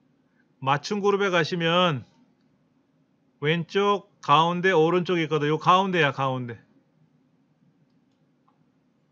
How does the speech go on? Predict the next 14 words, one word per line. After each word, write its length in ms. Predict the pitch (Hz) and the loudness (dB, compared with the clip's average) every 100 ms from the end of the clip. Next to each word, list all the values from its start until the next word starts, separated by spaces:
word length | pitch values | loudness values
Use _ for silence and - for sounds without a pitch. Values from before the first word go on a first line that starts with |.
| _ _ _ _ _ _ _ _ _ _ _ | _ _ _ _ _ _ _ _ _ _ _
어디에서는 640 | - 147 180 214 190 208 214 | -4 -2 2 2 2 0 0
가운데 460 | 160 170 190 190 | 4 4 4 0
정렬이라고 720 | - 170 180 214 226 202 185 180 | 2 2 4 4 6 6 4 2
표시하는데 840 | 180 147 160 165 151 143 139 151 | -2 -2 0 0 0 -2 0 0
여기서는 380 | 135 135 151 147 | 0 -2 -4 -4
가운데 380 | 131 139 151 147 | -4 -4 -2 -2
맞춤이라 560 | 135 135 185 180 147 | -2 -2 -4 -2 -2
그래요. 260 | 127 113 104 - _ _ _ _ _ _ _ _ _ _ _ _ _ _ _ _ | -2 -6 -10 -16 _ _ _ _ _ _ _ _ _ _ _ _ _ _ _ _
가운데 400 | - 151 180 180 | -4 -2 -2 -2
맞춤이라 540 | 175 143 - 180 180 180 | 0 -2 -2 -6 -2 -2
가운데 340 | 151 156 170 | 0 -2 -2
정렬이나 640 | 151 151 151 147 185 226 233 | -4 -2 -2 0 0 0 -2
상관은 400 | 190 185 185 156 | -4 -2 0 0
없어요. 640 | 131 156 143 165 233 240 | -2 -4 0 2 0 -2